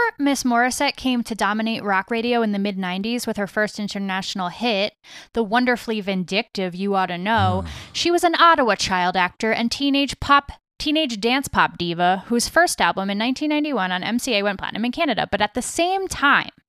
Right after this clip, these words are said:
Speaker 2: Dance pop diva is not good, dude.
Speaker 1: But at the same time, like many young women in the music business, she found the advances of those in positions of power over her career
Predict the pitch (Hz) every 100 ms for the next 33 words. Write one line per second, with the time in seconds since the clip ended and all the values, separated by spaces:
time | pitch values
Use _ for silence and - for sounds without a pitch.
0 | _ - 107 113 - 92 85 90 85 78
1 | 85 73 85 76 76 76 73 - _ _
2 | _ - - 285 285 294 285 302 - 339
3 | 381 392 - 277 254 - - - _ 254
4 | 269 269 320 370 359 285 233 208 196 196
5 | 196 196 262 294 247 190 - 185 175 -
6 | - - - - 262 - 254 247 330 359
7 | 311 233 202 175 196 240 262 311 294 -
8 | 208 175 196 226 277 - 226 196 190 208
9 | 226 294 269 208 - - 202 240 262 226
10 | 208 208 208 - 196 190 226 269